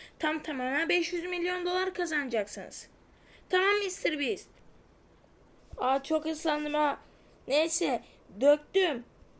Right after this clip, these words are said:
Çok ıslandım ama ya. Tebrikler. Tebrikler. Bu beş yüz milyon dolar sizin. Hemen şöyle veriyorum. Bak, bu bir milyon.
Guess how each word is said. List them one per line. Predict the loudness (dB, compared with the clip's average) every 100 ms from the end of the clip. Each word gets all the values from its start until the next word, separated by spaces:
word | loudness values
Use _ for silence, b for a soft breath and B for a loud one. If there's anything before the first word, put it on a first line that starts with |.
| -18
Çok | -2 -2 0
ıslandım | -4 -2 -2 -2 -2
ama | -2 -2 -2
ya. | -2 -4 -6 -12 -20 -20 -20 -20 -6
Tebrikler. | 2 2 2 -2 0 0 -4 -10 -20 -20 -20 -20 -20 -20 -20 -20 -20 -20 -20 -20 b b b
Tebrikler. | 4 4 4 -2 2 2 2 -2 B B -6
Bu | -4 0
beş | 0 -2
yüz | -6
milyon | -6 -4 -4 -2
dolar | -2 -2 -2
sizin. | -4 -6 -6 -6 -10 B -4
Hemen | -2 -2
şöyle | -2 -2 -2 -2
veriyorum. | -4 -2 0 0 -2 -8 -20 b b b -2
Bak, | 0 0 -4
bu | -4 -2 -4 -14 _ -20 -20 -20 -20 -20 -20 -20 -20 -20 -20 -16 -6
bir | -4 -4
milyon. | -4 -4 -4 -6